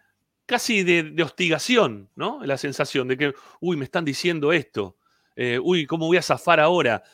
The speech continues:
Eh, bueno, muevo la batuta en un ratito, a ver si me estoy viendo.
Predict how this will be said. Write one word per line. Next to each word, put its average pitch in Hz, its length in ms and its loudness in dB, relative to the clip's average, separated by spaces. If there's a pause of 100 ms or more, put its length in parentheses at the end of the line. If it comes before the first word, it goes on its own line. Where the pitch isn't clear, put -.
(160)
Eh, 123 340 2
bueno, 151 280 2
muevo 170 220 0
la 151 80 6
batuta 147 360 2
en 143 80 0
un 165 160 -4
ratito, 147 460 -2
a 156 60 2
ver 170 120 -2
si 151 80 -10
me 156 120 -6
estoy - 180 -2
viendo. 180 240 0